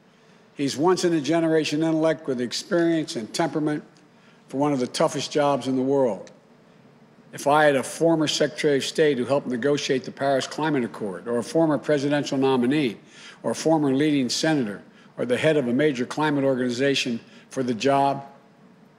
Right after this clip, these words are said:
I would show my, they would show my commitment to the United States and the whole world. The fact that I picked the one person who is all of these things speaks unambiguously to my commitment.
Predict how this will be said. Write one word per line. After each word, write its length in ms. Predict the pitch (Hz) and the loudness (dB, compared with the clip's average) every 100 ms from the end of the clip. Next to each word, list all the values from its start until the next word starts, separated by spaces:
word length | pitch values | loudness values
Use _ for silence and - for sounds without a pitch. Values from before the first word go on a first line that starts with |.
| - | -6
I 120 | 131 | -2
would 160 | 127 | -2
show 260 | - - 147 | -2 0 0
my, 200 | 143 135 | 2 0
they 260 | 131 139 123 | -2 -4 -4
would 120 | 117 | -2
show 220 | - 147 | -2 0
my 180 | 139 135 | 2 0
commitment 540 | 127 127 127 131 120 | 0 0 0 0 -8
to 220 | - 113 113 - _ | -8 -10 -10 -20 _
the 60 | 160 | -4
United 320 | 127 131 123 | 0 2 2
States 420 | 113 139 139 135 | 0 0 0 -2
and 80 | 117 | -6
the 60 | 107 | -2
whole 220 | 120 139 | 0 2
world. 400 | 143 147 127 - - - _ _ _ _ _ - _ _ | 2 0 -2 -6 -20 -20 _ _ _ _ _ -20 _ _
The 100 | 139 | -16
fact 420 | - 156 165 160 | -2 4 4 2
that 100 | 143 | 0
I 160 | 147 151 | 2 0
picked 600 | - - 180 147 - - | -2 -2 0 0 -2 -10
the 80 | 131 | -6
one 340 | 117 139 160 | -2 0 0
person 500 | 139 - 175 - 117 - - _ _ - - | -2 0 0 -2 -8 -16 -20 _ _ -20 -12
who 160 | 131 | -8
is 160 | 120 113 117 | -8 -8 -2
all 380 | 147 160 160 147 | 4 6 6 4
of 100 | 123 | 0
these 300 | 147 139 - | -2 0 -2
things 480 | 147 139 123 123 - - _ | 0 0 0 -4 -12 -20 _
speaks 760 | - - - 151 135 - - - 139 | -8 -6 -2 -2 -4 -12 -14 -6 0
unambiguously 1000 | 135 127 107 151 143 127 117 - 110 107 - - - | 2 2 0 -2 0 0 -2 -4 -6 -8 -14 -20 -20
to 80 | - | -4
my 160 | 123 120 | -2 -2
commitment. 480 | - 123 - 330 | 0 0 0 -8